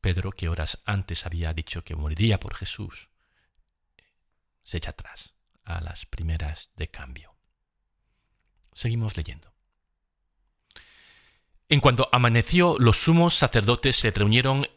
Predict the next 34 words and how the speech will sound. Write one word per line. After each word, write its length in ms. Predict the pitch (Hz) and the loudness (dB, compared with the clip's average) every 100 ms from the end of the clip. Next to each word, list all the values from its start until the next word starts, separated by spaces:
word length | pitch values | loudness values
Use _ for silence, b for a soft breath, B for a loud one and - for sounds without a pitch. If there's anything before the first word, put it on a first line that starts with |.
| _ | _
en 220 | 117 104 | 0 0
consejo 840 | - 110 98 - 160 - 92 - _ - | 0 0 2 2 0 0 -6 -8 _ -6
con 240 | 117 104 | -2 2
los 220 | 98 95 | 2 0
ancianos, 580 | 107 104 143 135 104 - | 0 0 2 2 0 -2
los 240 | 101 104 101 | 0 0 0
escribas 480 | - 151 120 104 | 0 2 4 2
y 60 | 107 | 2
todo 220 | - 156 | 2 4
el 60 | 151 | 4
Sanedrín, 520 | 131 113 95 80 76 B B B B B | 2 2 2 -2 -6 B B B B B
y 80 | 135 | 0
después 380 | 123 - 160 165 | 0 2 2 4
de 80 | |
atar 400 | 123 - 165 175 | 2 2 0 2
a 80 | 131 | 0
Jesús 500 | 101 98 - 208 190 | -2 0 0 0 2
lo 60 | 110 | 2
llevaron 480 | 98 101 110 120 - | 2 2 2 -2 -2
y 120 | 113 | 0
lo 80 | 98 | 0
entregaron 520 | 92 92 90 95 90 | 0 -2 -2 0 -2
a 80 | 90 | -2
Pilato. 500 | 104 80 76 73 - _ _ _ _ _ _ - _ | -2 -2 -4 -8 -12 _ _ _ _ _ _ -20 _
Este 260 | 151 - 160 | 0 2 2
lo 80 | 101 | 2
interrogó. 680 | 87 82 76 87 78 - _ _ _ _ _ _ _ _ _ _ _ - | 0 -4 -2 -2 -4 -8 _ _ _ _ _ _ _ _ _ _ _ -4
"¿Eres 320 | 107 101 - | 0 0 0
tú 160 | - 143 | 4 4
el 180 | 123 92 | 4 2
rey 180 | 104 | 2
de 100 | 101 | 2
los 180 | 98 92 | 2 0
judíos?". 560 | - 101 104 127 151 | 0 2 4 2 -4